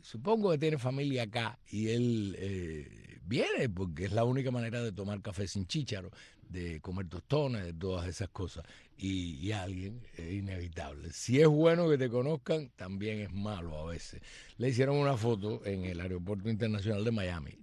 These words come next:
Ya les repito, no había querido hablar de esto, pero ya todo el mundo. Entonces, parece que es que yo no me entero de las cosas. Sí, sí me enteré. Lo que pasa es que, ya, no quería formar ese lío.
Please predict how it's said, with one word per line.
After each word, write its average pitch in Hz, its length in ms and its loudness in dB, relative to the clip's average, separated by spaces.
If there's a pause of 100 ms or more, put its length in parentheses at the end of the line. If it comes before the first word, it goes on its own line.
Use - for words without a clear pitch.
Ya 85 180 -4
les 104 240 0
repito, 123 460 2
no 107 200 2
había 123 240 8
querido 110 340 0
hablar 101 180 -2
de 90 100 -6
esto, 90 180 -10
pero 85 280 -10
ya 73 180 -8
todo 92 220 -6
el 90 60 -4
mundo. 95 260 -2
Entonces, 90 320 -6 (360)
parece 95 380 -4
que 92 120 -8
es - 60 -16
que 95 200 -4
yo 87 160 -4
no 92 100 -4
me 95 100 -4
entero 90 300 -4
de 87 80 -4
las 80 100 -10
cosas. - 380 -14
Sí, 87 300 -4
sí - 100 -14
me 85 140 -6
enteré. 85 320 -6
Lo 107 80 -8
que 135 100 -10
pasa 82 240 -14
es 76 60 -20
que, 73 200 -16 (600)
ya, - 160 -10
no - 240 -2
quería 127 560 0
formar 123 340 -4
ese 123 180 -4
lío. 131 220 -2